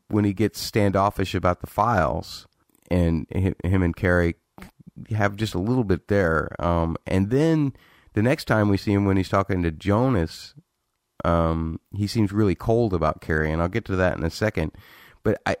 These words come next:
I don't think that this, his kind of change of tune about Carrie has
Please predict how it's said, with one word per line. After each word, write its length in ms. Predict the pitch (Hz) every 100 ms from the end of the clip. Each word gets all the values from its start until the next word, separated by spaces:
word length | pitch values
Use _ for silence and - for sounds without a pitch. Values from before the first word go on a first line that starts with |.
| _
I 140 | - 107
don't 480 | 98 113 135 165 _
think 380 | - 92 90 - _ -
that 180 | 104 - _ _ _
this, 400 | - 104 - - - _ _ _ _ _ _ _ - -
his 440 | 107 98 - - -
kind 200 | 113 98
of 120 | 85
change 360 | - 113 113 95
of 140 | 85
tune 460 | - 127 120 87 82
about 300 | 85 - -
Carrie 340 | 120 117 92
has 240 | 92 90